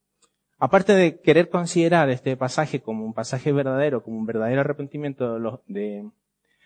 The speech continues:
de los ninivitas, también lo quiero citar para que nosotros pongamos atención a lo que está diciendo aquí Jesús.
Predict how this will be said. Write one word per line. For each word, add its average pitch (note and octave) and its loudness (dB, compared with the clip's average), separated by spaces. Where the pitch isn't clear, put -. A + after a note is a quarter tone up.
de G#2+ -4
los A#2 -2
ninivitas, C3 -2
también C#3+ 0
lo F3+ 0
quiero F#3+ -2
citar F3 -8
para E3 -2
que D3+ -8
nosotros D3 -10
pongamos D#3+ -6
atención B2+ -6
a G#2+ -6
lo A2 -4
que - -10
está C3 0
diciendo C#3+ -6
aquí B2+ -6
Jesús. - -10